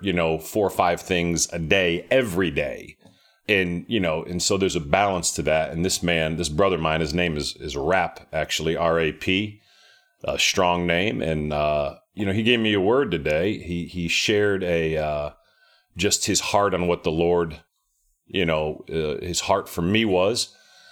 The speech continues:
Um, it was very encouraging. But then he, in a, in a very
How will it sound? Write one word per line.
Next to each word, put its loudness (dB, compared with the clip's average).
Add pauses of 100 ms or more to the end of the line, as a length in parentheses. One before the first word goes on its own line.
(140)
Um, 2
it -10
was -2
very 4
encouraging. 0 (720)
But 0
then 4
he, 0
in 2
a, 2
in 0
a 2
very 0